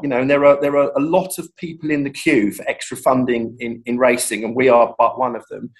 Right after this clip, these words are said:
Um, so is it enough?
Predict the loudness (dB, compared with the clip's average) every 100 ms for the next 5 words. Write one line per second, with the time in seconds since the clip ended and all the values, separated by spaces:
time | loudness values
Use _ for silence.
0 | -20 -20 _ 2 2 0 -8 _ _ -2
1 | 2 4 4 0 -4 0 0 0 0 0
2 | -2 -8